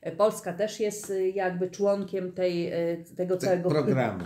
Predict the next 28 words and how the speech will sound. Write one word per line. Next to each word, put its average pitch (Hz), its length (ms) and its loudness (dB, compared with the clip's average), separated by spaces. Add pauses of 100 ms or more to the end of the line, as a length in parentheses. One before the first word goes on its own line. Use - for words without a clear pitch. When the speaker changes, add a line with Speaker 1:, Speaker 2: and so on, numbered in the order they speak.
(120)
Speaker 1:
<laughs> - 60 -16
i 208 240 -2
tego 175 320 -4
klubu 196 480 0
całego. 214 440 0
Tam 156 200 -4
też 175 160 -10
pracują 208 500 -4
polscy 185 400 -4
nia-, 165 220 -6
naukowcy. 196 680 -6 (640)
E, 175 360 -2 (200)
a 277 360 -2
oczywiście 202 720 -2
tych 180 260 -4
cernów, 247 640 2
tych 202 220 -4
właściwie 202 400 -4
nie 196 140 -2
cernów, 233 460 -4
a 175 100 -2
zderzaczy 185 460 -2
hadronów 190 460 -2
jest - 160 -4
trochę 196 240 -4
więcej, 165 600 -2
bo 196 160 -2
mamy, 175 420 -2